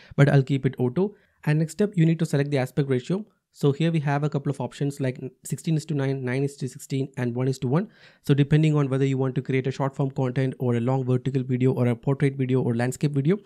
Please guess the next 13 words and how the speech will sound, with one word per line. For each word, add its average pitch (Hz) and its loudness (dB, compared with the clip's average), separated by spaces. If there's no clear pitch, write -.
you 131 0
can 139 2
select 127 -4
it 123 -6
from 120 -4
here. 185 -2
You 131 2
can 139 0
select 139 -2
the 135 0
number 131 0
of 147 2
videos. 151 2